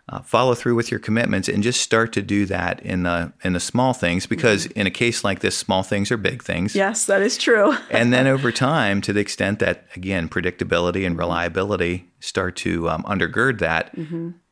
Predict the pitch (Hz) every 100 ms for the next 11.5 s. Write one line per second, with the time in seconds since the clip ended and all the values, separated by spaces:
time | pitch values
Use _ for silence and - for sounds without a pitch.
0 | _ _ - - 107 107 101 101 - 101
1 | 95 87 85 85 - _ _ _ 185 170
2 | 185 175 - 165 175 170 175 175 180 170
3 | 175 - 165 180 175 170 180 170 - 165
4 | 165 165 160 - 101 95 92 95 95 92
5 | 87 82 156 151 - 196 262 120 165 110
6 | - 95 - 101 101 - 87 92 104 104
7 | 139 - 85 87 - 90 80 87 85 78
8 | _ _ - - 90 - 104 117 92 101
9 | - - 165 165 165 98 92 92 90 98
10 | - 90 87 85 82 85 85 87 - -
11 | 87 85 80 82 87